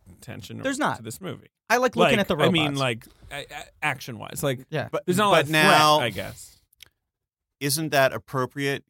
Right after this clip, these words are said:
Speaker 3: given that
Speaker 1: Yeah.
Speaker 3: according to the logic of this, maybe not though. I mean, they might as well just be burning toasters, right? I mean, th-
Speaker 2: Yeah.
Speaker 3: these robots are not, are the robots at the Flesh Fair, do they have artificial intelligence? Are they deserving
Speaker 1: They have some, right?
Speaker 3: our
Speaker 1: I mean,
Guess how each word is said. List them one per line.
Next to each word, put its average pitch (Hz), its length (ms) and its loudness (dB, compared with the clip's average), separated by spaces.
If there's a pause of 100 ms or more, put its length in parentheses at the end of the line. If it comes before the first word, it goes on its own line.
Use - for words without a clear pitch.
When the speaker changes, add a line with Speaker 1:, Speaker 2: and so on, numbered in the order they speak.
Speaker 3:
given 117 320 -6
that 113 140 -6
Speaker 1:
Yeah. 104 60 -8
Speaker 3:
according 123 460 -6
to 131 80 -10
the 110 120 -6
logic 104 480 -4
of 95 160 -12
this, 101 180 -14
maybe 165 280 -8
not 139 240 -4
though. 98 180 -4
I 82 40 -4
mean, 113 340 -6
they 127 100 -6
might 151 200 -2
as 147 120 -6
well 131 140 -4
just 117 160 -12
be 120 100 -10
burning 110 340 -6
toasters, 147 560 -10
right? 92 320 -6
I 110 60 -12
mean, 127 200 -4
th- 156 180 -4
Speaker 2:
Yeah. 190 120 0
Speaker 3:
these 165 300 -4
robots 113 480 0 (120)
are 107 160 -2
not, 104 320 -8 (1500)
are 127 80 -4
the 151 100 0
robots 269 320 2
at 254 80 -10
the 160 80 -4
Flesh 127 360 -2
Fair, 113 420 -2 (260)
do 131 80 -6
they 139 160 -2
have 165 180 -2
artificial 156 460 -8
intelligence? 165 580 -8
Are 127 140 -2
they 147 180 -2
deserving 147 460 -2
Speaker 1:
They 190 40 4
have 147 140 0
some, 175 960 -6
right? 160 240 -4
Speaker 3:
our 123 80 2
Speaker 1:
I 131 60 2
mean, 135 140 0